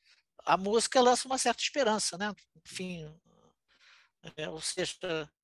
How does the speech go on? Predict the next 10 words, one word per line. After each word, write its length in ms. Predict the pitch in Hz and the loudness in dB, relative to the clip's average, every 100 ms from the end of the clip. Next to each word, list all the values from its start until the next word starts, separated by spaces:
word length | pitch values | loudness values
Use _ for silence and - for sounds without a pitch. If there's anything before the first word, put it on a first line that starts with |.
| _ _ - _ _ _ - | _ _ -20 _ _ _ -10
a, 200 | 185 175 | -8 -4
na, 360 | 175 190 185 | -4 -4 -4
já, 400 | 139 165 226 202 | -2 4 6 6
já 460 | 151 190 202 190 143 147 151 | 6 6 6 4 0 -4 -8
a 40 | |
noite 380 | 160 190 185 - | -6 -4 -2 -2
já 220 | 156 160 | 4 4
é 140 | 147 - - - _ _ _ _ - _ - - - _ | 4 -2 -12 -20 _ _ _ _ -20 _ -20 -20 -20 _
consolidada, 840 | - 196 - 202 220 160 226 254 170 | -8 -6 -4 -2 2 6 6 6 2
né? 240 | 196 226 | 0 -4